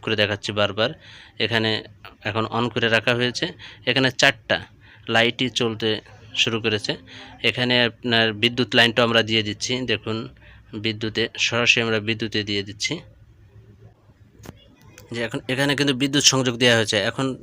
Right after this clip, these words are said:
সরাসরি বিদ্যুৎ থেকে চলছে এবং ব্যাটারিটা চার্জ হচ্ছে। ব্যাটারিটা যখন ফুল চার্জ হয়ে যাবে, সেটা অটোমেটিক্যালি চার্জিংটা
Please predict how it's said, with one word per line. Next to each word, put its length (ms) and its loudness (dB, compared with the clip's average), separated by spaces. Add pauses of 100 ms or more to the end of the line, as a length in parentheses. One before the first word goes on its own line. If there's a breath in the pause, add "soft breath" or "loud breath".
(120)
সরাসরি 440 4 (120)
বিদ্যুৎ 300 0
থেকে 240 2
চলছে 240 -2 (160)
এবং 120 0 (120)
ব্যাটারিটা 480 2 (920 loud breath)
চার্জ 300 8
হচ্ছে। 280 -4 (340 loud breath)
ব্যাটারিটা 440 2
যখন 320 2 (200)
ফুল 260 0
চার্জ 340 4
হয়ে 120 -2
যাবে, 260 -2
সেটা 240 4 (100)
অটোমেটিক্যালি 640 -2
চার্জিংটা 960 0